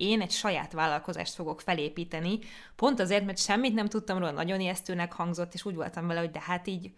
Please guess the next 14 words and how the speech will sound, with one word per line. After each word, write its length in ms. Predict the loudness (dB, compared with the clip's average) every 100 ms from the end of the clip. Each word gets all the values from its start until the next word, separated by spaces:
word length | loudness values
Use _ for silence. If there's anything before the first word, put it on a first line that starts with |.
| -20 -2
hogyan? 460 | 4 4 2 -4
Én, 380 | -2 -2 0 -2 -4
én 120 | -4
nekem 280 | -4 -4 -6
ez 100 | -2
nem 140 | -2
fog 220 | -2 -6 -6
menni. 280 | -8 -6 -6
És 100 | -4
az 100 | -4
egy 100 | 2
dolog, 260 | 4 4
hogy 140 | 2 -4
aztán 420 | -2 0 0